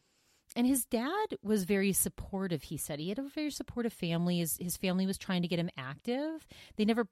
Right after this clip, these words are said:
pushed him or tried to pressure him to do sports, but, you know, his dad would try to get him to do taekwondo and do it with him, but, you know, he just never liked it. And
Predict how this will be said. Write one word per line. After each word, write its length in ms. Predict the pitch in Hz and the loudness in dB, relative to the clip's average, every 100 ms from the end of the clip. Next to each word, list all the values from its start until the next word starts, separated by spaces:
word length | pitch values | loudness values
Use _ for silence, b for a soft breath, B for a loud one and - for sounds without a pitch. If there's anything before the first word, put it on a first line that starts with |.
| _ _ - | _ _ -12
pushed 420 | - 233 220 - | -2 0 0 -4
him 180 | 226 214 | -2 -2
or 60 | |
tried 160 | 202 190 | -4 -4
to 80 | 170 | -4
pressure 440 | - 165 165 202 | -6 -6 -4 -4
him 260 | 165 190 190 | -2 -2 -2
to 100 | - | -4
do 140 | 165 | -8
sports, 640 | - - - 143 170 - - | -6 -8 -8 -8 -8 -10 -6
but, 240 | 156 - B B B | -6 -6 B B B
you 80 | 185 | 0
know, 40 | |
his 120 | 175 156 | 2 2
dad 180 | 147 | -2
would 100 | 156 | -4
try 140 | 160 170 | -6 -6
to 80 | 151 | -4
get 140 | 151 | -2
him 80 | 156 | -2
to 60 | 165 | -4
do 180 | 185 165 _ - | -8 -10 _ -10
taekwondo 720 | 175 - 240 262 339 247 165 | -8 -2 -2 0 0 0 0
and 80 | 160 | -2
do 160 | 220 294 | -2 -4
it 80 | |
with 200 | 160 160 | -6 -8
him, 240 | 165 151 147 | -8 -6 -6
but, 240 | 156 147 - | -6 -6 -10
you 120 | - 165 | -8 -6
know, 100 | 127 | -6
he 140 | 180 | -6
just 180 | 185 - | -4 -2
never 500 | 170 160 160 156 151 b b b - | 0 0 0 0 -4 b b b -10
liked 380 | 143 180 - | -6 -6 -6
it. 160 | - - - _ B B B B - | -12 -12 -18 _ B B B B -4
And 400 | 190 190 190 | 0 2 0